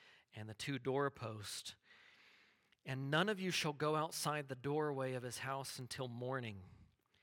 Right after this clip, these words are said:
And Yahweh will pass through to smite the Egyptians, and he will see the blood on the lintel and on the two doorposts,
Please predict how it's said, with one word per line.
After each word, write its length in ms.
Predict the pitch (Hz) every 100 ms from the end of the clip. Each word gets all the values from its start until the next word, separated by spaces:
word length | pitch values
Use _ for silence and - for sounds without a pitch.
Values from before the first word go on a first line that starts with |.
| _ _ _ _ -
And 180 | 127
Yahweh 480 | 127 139 170 196 196
will 140 | 175 147
pass 480 | - 165 165 - - -
through 320 | 165 165 156 -
to 140 | 147
smite 540 | - - 180 208 240 170
the 140 | 180
Egyptians, 1040 | 139 131 165 - - 95 85 95 - - - - - - - - -
and 100 | 135
he 100 | 190
will 140 | 180
see 420 | - - 233 262
the 120 | 262
blood 580 | 170 160 170 185 185 175 - -
on 100 | 131
the 80 | 123
lintel 680 | 139 160 160 165 160 165
and 120 | 131 120
on 120 | 120
the 80 | 117
two 240 | - 160
doorposts, 920 | 143 143 143 - 143 143 147 - -